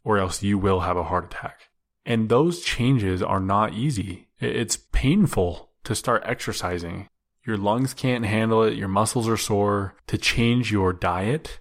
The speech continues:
is not convenient or easy. Maybe in your mind, it doesn't taste as good,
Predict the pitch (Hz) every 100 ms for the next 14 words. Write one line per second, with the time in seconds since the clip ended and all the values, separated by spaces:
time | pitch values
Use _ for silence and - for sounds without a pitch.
0 | - 104 90 92 101 113 110 95 98 98
1 | 101 104 - 98 - - 117 110 107 107
2 | 104 95 101 104 92 - - 101 101 110
3 | 107 107 107 107 - 101 - 113 110 98
4 | 98 - 113 - 104 - 101 98